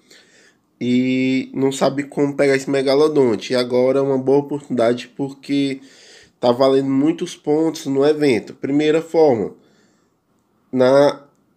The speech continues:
roda da fortuna. Vamos entrar aqui, ó. Ó,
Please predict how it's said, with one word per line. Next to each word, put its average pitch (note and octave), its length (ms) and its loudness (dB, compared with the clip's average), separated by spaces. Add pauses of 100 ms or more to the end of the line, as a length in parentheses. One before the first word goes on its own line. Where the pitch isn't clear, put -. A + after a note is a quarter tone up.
(120)
roda D3+ 480 2
da D#3 160 2
fortuna. D3 800 -2 (1120)
Vamos A2 220 -6
entrar A2+ 220 -4
aqui, D3+ 320 -2
ó. F#2 140 0 (1000)
Ó, A2+ 300 0